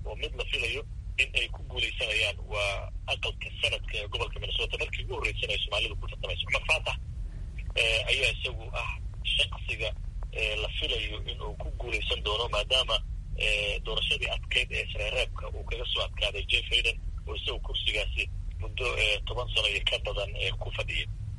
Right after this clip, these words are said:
Eh, kursigaasu marka, eh, xaafadda dimuqraadiyiintu ay ku badan yihiin ayaa laga tartamaya. Marka, eh, waxaa la filayaa Cumar Faatax inuu noqdo qofkii ugu horreeyay Soomaaliya ee halkaasi ku biira. Waxaa kaloo jirta gabar iyana la yidhaahdo Sahra Odowa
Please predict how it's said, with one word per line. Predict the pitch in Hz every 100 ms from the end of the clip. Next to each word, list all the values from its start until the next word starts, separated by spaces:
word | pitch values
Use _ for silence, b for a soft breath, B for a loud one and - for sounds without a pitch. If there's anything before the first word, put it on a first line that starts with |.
| - - -
Eh, | - 135
kursigaasu | - - 143 139 -
marka, | - - 120 - -
eh, | - 107
xaafadda | 104 101 - -
dimuqraadiyiintu | 110 - 110 110 - - 113
ay |
ku | -
badan | - 113
yihiin | 110
ayaa | 110 110 110
laga | 104
tartamaya. | - - - 110 104
Marka, | 101 - - - - -
eh, | - 110 110
waxaa | - 127
la | 110
filayaa | - - 101
Cumar | 107
Faatax | 123 117 113
inuu | 117
noqdo | 107 110
qofkii | 107 - -
ugu | -
horreeyay | 110 107 -
Soomaaliya | 104 107 104 - -
ee | -
halkaasi | 110 107 92 -
ku | -
biira. | - - - - -
Waxaa | - -
kaloo | - -
jirta | - - 120
gabar | 135 131
iyana | 127 123
la | 113
yidhaahdo | 107 104 101
Sahra | - -
Odowa | 127 113 123